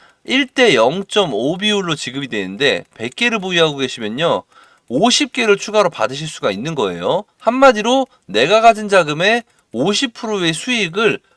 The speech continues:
올려서 가져갈 수 있는 이벤트라는 거죠. 총 예치 금액은 오백만 달러까지 선착순으로 진행이 되고, 현재 삼백오십만 달러의 예치금이 찼습니다.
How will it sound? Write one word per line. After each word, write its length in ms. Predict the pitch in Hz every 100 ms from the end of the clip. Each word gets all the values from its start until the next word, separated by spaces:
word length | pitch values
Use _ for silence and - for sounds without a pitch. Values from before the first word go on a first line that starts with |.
| _
올려서 480 | - 127 214 269 226
가져갈 440 | - 123 156 139 120
수 120 | 120
있는 240 | 101 98
이벤트라는 560 | 98 131 123 - 92 85
거죠. 240 | 82 87 - _
총 280 | - 285 240
예치 500 | 123 165 - 269 254
금액은 680 | 202 175 156 151 226 147 92 _ _
오백만 680 | 107 123 196 285 311 285 247
달러까지 880 | 214 196 165 156 143 127 123 185 247 _ _ _ _ _ _ _ -
선착순으로 640 | - 247 262 262 190 175
진행이 340 | 147 123 120 143
되고, 460 | 104 90 139 117 - - -
현재 400 | - 240 240 233
삼백오십만 1040 | - 320 330 330 190 127 - 247 247 240
달러의 560 | 208 190 170 156 139 120
예치금이 480 | 104 - - 131 113
찼습니다. 800 | - 175 196 147 98 90 147